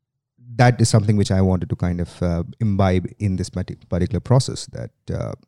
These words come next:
all right, it, there is a script, there is a vision, there is a story, and you are a part of telling that story. Focus on that. It worked out well to the point that I had no eggs or tomatoes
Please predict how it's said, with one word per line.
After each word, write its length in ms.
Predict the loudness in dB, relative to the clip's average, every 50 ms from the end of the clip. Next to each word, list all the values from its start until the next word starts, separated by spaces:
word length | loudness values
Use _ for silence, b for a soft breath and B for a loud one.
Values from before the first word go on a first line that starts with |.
| _ -6
all 80 | -6
right, 360 | -4 -4 -6 -10 -10 -14 -12 -4 -2
it, 180 | -2 -2 2
there 140 | 4 6 8
is 120 | 8 8 6
a 40 |
script, 340 | 4 4 2 0 0 0 -4 -8
there 160 | -2 2 4 4
is 120 | 6 6
a 60 | 6
vision, 460 | 4 4 4 4 2 0 -2 -2 -10 -16 _ -6
there 140 | -4 -2 -2
is 120 | 0 0
a 60 | -2 -2
story, 420 | 0 0 0 0 0 -2 -4 -6 -10 _ _ -8
and 180 | -6 -6 -4 -2
you 140 | 0 0 0
are 120 | 0 0
a 60 | -2
part 340 | -4 -2 -2 -2 -2 -2 -4
of 100 | -6 -4
telling 240 | -4 -4 -4 -4 -4
that 140 | -6 -6 -6
story. 340 | -2 2 4 4 4 2 -2 -6
Focus 380 | -2 -2 -2 -2 -2 -6 -8
on 100 | -6 -8
that. 160 | -8 -8 -10 -14 _ _ b b b b b b b b b b b -8
It 140 | -4 2 4
worked 200 | 4 4 4 2
out 180 | -2 -2 -2 -4 -10 -6
well 320 | 0 2 4 4 4 0
to 120 | -2 -2 -4
the 60 | -2
point 280 | 0 0 0 0 2
that 260 | 2 2 2 2 2 2
I 140 | 4 4
had 400 | 4 4 4 4 4 2 -2 -8
no 300 | -4 0 2 2 2 2 0 0
eggs 240 | 0 0 0 0 0
or 100 | 0 0
tomatoes 560 | 0 0 -2 -2 -2 -2 -2 -2 -2 -4